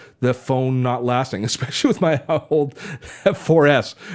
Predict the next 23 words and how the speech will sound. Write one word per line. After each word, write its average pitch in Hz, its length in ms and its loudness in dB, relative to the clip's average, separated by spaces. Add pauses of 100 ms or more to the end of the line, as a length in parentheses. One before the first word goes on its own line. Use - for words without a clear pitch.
which 143 180 0
the 156 100 0
battery 147 440 2
was 127 180 0
on 127 140 -2
the 127 80 -2
very 135 320 0
end 147 220 2
of 131 100 2
its 120 220 -4
life 131 260 2
cycle 113 400 -2
at 120 100 -4
the 110 120 -2
end. 113 100 -4
So 131 80 -2
I 139 60 2
was 190 120 0
getting 135 200 -4
two 135 120 -2
or 139 60 0
three 117 220 -4
hours 104 480 -2